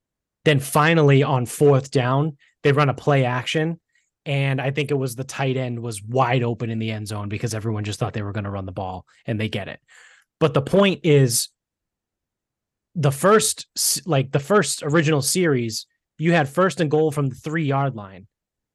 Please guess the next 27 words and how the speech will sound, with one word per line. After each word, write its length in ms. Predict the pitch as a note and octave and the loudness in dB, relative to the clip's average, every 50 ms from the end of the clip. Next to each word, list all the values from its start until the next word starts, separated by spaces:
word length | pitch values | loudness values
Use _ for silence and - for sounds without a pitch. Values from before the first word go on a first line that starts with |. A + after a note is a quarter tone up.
| _ _ _ _ _ _ _ - | _ _ _ _ _ _ _ -4
and 100 | E3 D#3+ | 0 2
you 80 | D3+ D3 | 2 2
had 100 | C#3+ C#3 | 2 0
four 340 | - - F3+ F3+ F#3 F3 D#3+ | 2 2 4 4 6 4 4
opportunities 640 | D#3 D3 D3+ C#3+ C#3+ E3+ E3 D#3 C#3+ C3+ C3 C3+ | 2 0 -2 -6 -4 -2 -2 0 0 -2 -4 -4
to 60 | - B2+ | -6 -4
get 160 | D3 C#3+ C3+ | -4 -2 -2
it 40 | C#3 | 0
in 100 | C#3 C3+ | -2 -2
the 120 | C3 B2 | -4 -4
end 140 | C3 C#3+ C#3 | -4 -4 -4
zone. 180 | C#3+ D3+ D#3 | -4 -4 -4
You 100 | D3+ C3+ | -4 -6
couldn't 240 | - - C#3 A#2+ G#2+ | -6 -8 -10 -10 -10
do 160 | F#2 A2+ G2+ | -12 -14 -14
it. 100 | D2 - _ _ _ _ _ _ _ _ _ _ _ _ _ _ _ _ _ _ _ _ _ _ _ _ _ _ _ _ - A#2+ | -16 -18 _ _ _ _ _ _ _ _ _ _ _ _ _ _ _ _ _ _ _ _ _ _ _ _ _ _ _ _ -6 -4
Right? 180 | A#2 A#2+ - | -2 -2 0
You 120 | C3+ C#3+ C#3+ | 2 4 4
went 220 | D3 C#3+ C3 B2 | 4 4 4 4
run, 300 | C#3 C#3+ C#3+ C#3+ C#3+ C3+ | 4 6 6 6 4 4
pass, 300 | C3+ C#3+ C#3 C3 B2 - | 4 4 2 2 2 0
pass, 480 | - - C#3 C3 B2+ B2 - - - B2 A2+ B2 - _ _ _ _ _ _ _ _ _ _ | -2 0 0 2 2 0 -2 -6 -8 -10 -14 -16 -18 _ _ _ _ _ _ _ _ _ _
no, 400 | - - D3 B2 A2+ G#2+ G2 - _ _ _ _ _ _ _ _ _ _ _ _ _ _ - | -8 -6 -4 -4 -4 -4 -8 -12 _ _ _ _ _ _ _ _ _ _ _ _ _ _ 0
run, 200 | D3 D3+ D#3 D3 | 2 2 4 4
run, 320 | C#3+ C#3+ C#3+ C#3+ C#3+ C#3+ | 4 4 4 2 2 0
pass, 300 | C#3 C3+ C3 C3 B2 - | 0 0 0 0 -2 -4
pass 520 | - - C3 G#2+ F#2+ - - - - - | -4 -4 -4 -4 -6 -8 -8 -8 -8 -10